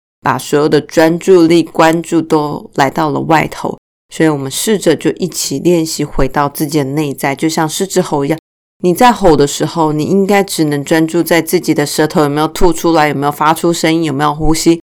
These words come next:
你应该当时是没办法有更多的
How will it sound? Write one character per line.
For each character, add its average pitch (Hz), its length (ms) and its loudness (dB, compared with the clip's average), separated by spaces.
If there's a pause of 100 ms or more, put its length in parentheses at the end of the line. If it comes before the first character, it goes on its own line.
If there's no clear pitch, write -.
(220)
你 208 100 2
应 247 140 2
该 247 160 2
当 240 260 4
时 180 240 -2
是 160 180 -4
没 170 200 2
办 180 240 2
法 147 200 -2
有 139 180 -4 (220)
更 208 260 4
多 180 260 6
的 165 100 4